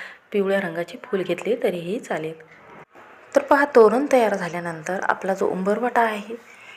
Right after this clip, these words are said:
समोरचा दरवाजा आहे, तिथे आपल्याला वरती उंबरवट्याच्या वरती बांधायचा आहे दरवाजाला आणि त्यानंतर आपल्या उंबरवट्याची हळदी कुंकू लावून पूजा करायची आहे.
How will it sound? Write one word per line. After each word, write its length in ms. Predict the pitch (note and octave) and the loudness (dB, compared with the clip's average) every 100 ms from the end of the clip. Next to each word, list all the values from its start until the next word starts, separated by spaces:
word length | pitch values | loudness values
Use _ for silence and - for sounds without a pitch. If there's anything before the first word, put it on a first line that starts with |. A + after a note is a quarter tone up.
| - | -16
समोरचा 500 | - G3+ G3+ G3+ G#3 | -2 0 0 -2 -4
दरवाजा 460 | G3+ F3+ F3+ G3 G#3+ | 0 0 0 -2 -4
आहे, 260 | G3 E3+ A3 - - - - - | -6 -6 -10 -14 -20 -20 -18 -2
तिथे 220 | G#3+ A3 | 0 0
आपल्याला 340 | G3 G3+ F3+ | -4 -4 -6
वरती 460 | F#3 E3+ E3+ F3 F#3 - - _ | -2 -2 -2 -8 -10 -14 -20 _
उंबरवट्याच्या 600 | - F#3 G3 F#3 E3+ E3+ | -6 -4 -4 -4 -6 -6
वरती 320 | E3+ D#3+ - B3+ | -6 -6 -8 -8
बांधायचा 560 | B3+ A3+ D#3+ D#3+ - | -8 -8 -6 -6 -6
आहे 320 | E3 D#3+ D#3+ | -6 -8 -4
दरवाजाला 520 | C4+ G3+ E3+ D#3+ D#3 D3+ - - - - - _ _ _ _ | -2 0 -2 -6 -8 -8 -16 -20 -20 -20 -20 _ _ _ _
आणि 200 | - A#3+ A#3 | -2 -2 -2
त्यानंतर 420 | A#3+ C4 A3+ A3 | -4 -4 -6 -2
आपल्या 320 | A3+ F3+ - - | 0 0 0 -4
उंबरवट्याची 680 | F#3+ F#3 G#3 B3+ A#3 F#3+ - | -4 -4 -2 -2 -2 -6 -6
हळदी 300 | F3 F3 G3 | -4 -4 -4
कुंकू 340 | G3+ G#3 G#3 | -8 -10 -6
लावून 280 | G#3 F#3 F3+ G3 - - - | -6 -4 -6 -10 -14 -20 -6
पूजा 240 | - G3+ A#3 | 0 0 0
करायची 380 | A#3 A#3+ A#3 A#3 | -4 -4 -2 -2
आहे. 300 | G#3+ G3+ | -2 -6